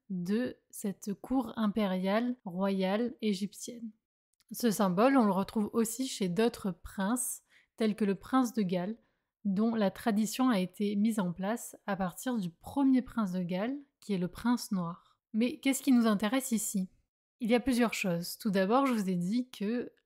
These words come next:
la déesse Mahamat avait comme attribut donc l'autruche, mais aussi la balance. Aujourd'hui, quand on représente la justice par Thémis, vous voyez, ça je vous fais référence à l'épisode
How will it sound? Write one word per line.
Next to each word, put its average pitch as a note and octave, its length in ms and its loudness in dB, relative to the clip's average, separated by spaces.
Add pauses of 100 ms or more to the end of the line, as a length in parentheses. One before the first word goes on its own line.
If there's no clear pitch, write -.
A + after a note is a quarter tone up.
(120)
la F#3+ 380 0
déesse A#3 440 2
Mahamat G3 520 2
avait G3+ 240 0
comme G#3 200 0
attribut G3+ 540 -2
donc F#3 300 -2 (600)
l'autruche, G3+ 680 -2
mais G3 140 2
aussi F#3+ 260 0
la C#4 120 4
balance. F#3 600 -2 (640)
Aujourd'hui, G3+ 580 2 (160)
quand G3 140 0
on F#3 100 2
représente A#3 520 2
la G3 100 0
justice - 640 -8 (120)
par F3+ 220 -6
Thémis, G#3+ 600 0 (180)
vous F#3+ 80 -6
voyez, F3+ 300 0
ça G#3+ 180 0
je F#3+ 100 -2
vous F#3 60 -6
fais F#3+ 160 -6
référence G3+ 580 -2
à G3 80 0
l'épisode G3 480 -2